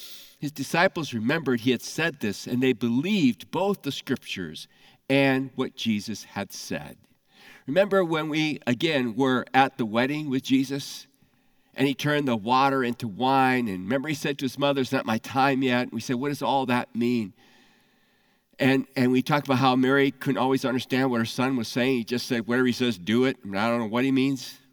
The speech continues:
right? You know, sometimes Jesus spoke in ways that, that people couldn't see and understand, like when he was talking about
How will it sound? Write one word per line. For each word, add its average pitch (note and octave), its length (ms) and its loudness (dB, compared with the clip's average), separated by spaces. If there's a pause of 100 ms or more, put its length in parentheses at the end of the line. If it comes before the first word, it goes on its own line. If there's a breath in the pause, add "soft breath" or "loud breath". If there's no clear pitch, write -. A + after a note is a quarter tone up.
right? C3+ 420 -2 (1300)
You B2+ 60 2
know, C#3 60 2
sometimes D3+ 500 0
Jesus C#3+ 340 -6
spoke C#3+ 340 -4
in B2+ 140 0
ways C#3 440 -2
that, C3 220 0 (640 soft breath)
that B2+ 220 -2
people C#3+ 320 -4
couldn't - 260 -2
see E3 380 -4
and B2+ 180 0
understand, C3+ 800 -2
like A2+ 300 -2 (100)
when B2 140 0
he B2+ 60 2
was C3+ 120 -2
talking C#3+ 320 0
about A#2 300 0